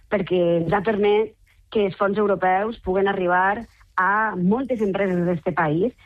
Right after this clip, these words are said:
com per exemple ahir a Catalunya. Si els fons europeus, eh, no els hagueren pogut executar, pues, eh, avui per avui Ebro no estaria en plena activitat i rendiment, o, eh, la seat no haguera pogut materialitzar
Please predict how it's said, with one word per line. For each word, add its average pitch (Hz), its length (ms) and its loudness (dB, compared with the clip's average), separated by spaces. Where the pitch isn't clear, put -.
com 170 180 0
per 151 140 0
exemple 214 460 2
ahir 180 300 2
a 175 100 2
Catalunya. 170 540 0
Si 175 200 0
els 165 100 -4
fons 196 200 0
europeus, 220 500 0
eh, 202 280 2
no 208 160 2
els 196 100 -2
hagueren 190 300 0
pogut 185 280 0
executar, 185 640 0
pues, 170 420 0
eh, 170 140 0
avui 202 140 2
per 214 160 0
avui 240 240 0
Ebro 247 320 2
no 233 100 2
estaria 165 720 0
en 185 360 2
plena 190 480 2
activitat 180 520 -4
i 180 100 0
rendiment, 180 540 0
o, 247 380 0
eh, 190 240 0
la 185 240 -2
seat 226 420 0
no 196 220 2
haguera 202 260 -2
pogut 208 240 0
materialitzar 180 720 0